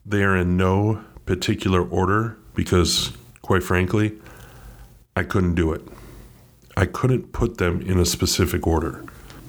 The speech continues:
I just don't think that would be fair to me. <laughs>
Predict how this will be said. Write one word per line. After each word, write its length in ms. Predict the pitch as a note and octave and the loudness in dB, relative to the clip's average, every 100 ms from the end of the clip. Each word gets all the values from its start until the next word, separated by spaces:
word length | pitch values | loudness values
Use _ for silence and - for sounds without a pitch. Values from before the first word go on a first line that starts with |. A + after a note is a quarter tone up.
| - - - - | -20 -20 -20 -4
I 60 | F#2 | -2
just 260 | E2 F#2+ - | 2 2 2
don't 200 | G2 D#2+ | 2 2
think 180 | E2+ | 0
that 140 | D#2 E2+ | 2 2
would 100 | E2 | 2
be 120 | F2 | -2
fair 520 | - F#2 F#2+ A2+ A2 - - - - - - - - - - - - - - - - - | -2 0 2 2 -2 -12 -20 -20 -20 -20 -20 -16 -14 -14 -16 -16 -16 -16 -16 -16 -16 -6
to 100 | G2 | 2
me. 300 | F2 E2+ | 2 2
<laughs> 40 | D2+ | -2